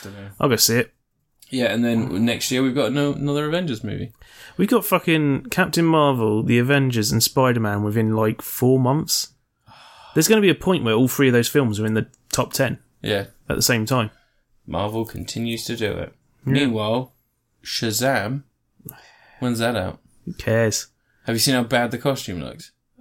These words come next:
Speaker 2: So it might look better when it's on film.
Speaker 1: Yeah, maybe.
Speaker 2: And
Speaker 1: Um,
Speaker 2: Aquaman's coming out in November, isn't it?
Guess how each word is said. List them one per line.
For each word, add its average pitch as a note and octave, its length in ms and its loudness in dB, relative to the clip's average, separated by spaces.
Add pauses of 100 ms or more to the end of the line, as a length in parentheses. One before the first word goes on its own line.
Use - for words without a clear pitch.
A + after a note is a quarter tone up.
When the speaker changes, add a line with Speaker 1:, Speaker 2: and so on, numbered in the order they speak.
Speaker 2:
So - 180 -12
it C3 80 -4
might C#3+ 180 2
look A#2+ 120 -2
better G#2+ 180 0
when A2 80 0
it's G#2 140 -4
on G#2 120 -6
film. A2 400 -4 (140)
Speaker 1:
Yeah, G#2+ 240 -6
maybe. G2 380 -8 (600)
Speaker 2:
And A2+ 340 2
Speaker 1:
Um, - 0 -
Speaker 2:
Aquaman's A2 420 0
coming A2+ 240 -2
out G#2+ 80 0
in A2+ 80 0
November, A2+ 420 0
isn't A#2+ 140 2
it? - 140 -4